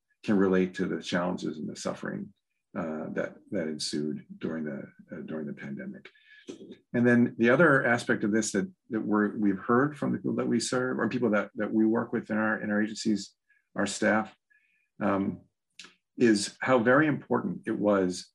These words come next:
to work so closely with, uh, state and federal, um, agencies, uh, to make adjustments, uh, almost on the fly in terms of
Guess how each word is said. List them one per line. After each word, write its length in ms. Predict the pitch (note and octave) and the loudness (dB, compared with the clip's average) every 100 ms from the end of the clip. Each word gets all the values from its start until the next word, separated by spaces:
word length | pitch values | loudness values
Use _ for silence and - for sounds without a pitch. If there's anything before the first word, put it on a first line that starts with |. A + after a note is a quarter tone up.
| _ | _
to 460 | - A2 F#2+ F#2 - | -2 2 4 2 0
work 260 | A#2 A#2 A2 | 0 0 0
so 240 | - A2+ | 0 0
closely 600 | G#2+ - A2+ A2+ G2 E2+ | 0 0 0 0 -2 -2
with, 300 | F2 F#2 F#2 - _ _ _ _ _ - | 0 0 -2 -10 _ _ _ _ _ -10
uh, 80 | - | -8
state 580 | - A2+ G#2 G#2 G2+ - _ | -2 2 4 4 0 -10 _
and 240 | G#2+ G2 F#2+ | -2 -2 0
federal, 560 | G2+ F#2 F#2 F2+ F2+ _ _ _ _ _ _ _ _ _ F#2+ | 2 4 2 2 -2 _ _ _ _ _ _ _ _ _ -4
um, 580 | F2+ E2+ F2 D2+ F#2 - _ | -2 -2 -4 -6 -8 -12 _
agencies, 580 | B2+ B2 A2 - - - _ _ _ _ _ - - _ _ G2+ | 0 2 0 -6 -8 -14 _ _ _ _ _ -14 -14 _ _ 0
uh, 220 | F#2 F2 - | 0 0 -4
to 420 | - A#2 G2+ G2 | 0 4 6 6
make 320 | G#2 A#2 A#2 - _ | 4 2 0 -8 _
adjustments, 720 | G2+ G2+ G#2+ - - - - - _ _ _ _ _ | -2 2 0 0 -8 -10 -14 -16 _ _ _ _ _
uh, 200 | - F#2 | -4 -2
almost 380 | - C#3 E3 C#3+ | 2 4 4 4
on 100 | G#2+ | 0
the 80 | F#2 | 0
fly 460 | - A#2 G#2+ - - G#2 | -2 2 2 0 -6 -6
in 80 | |
terms 300 | F#2+ G#2 F#2 | -2 0 0
of 200 | G2 F2+ | 0 -2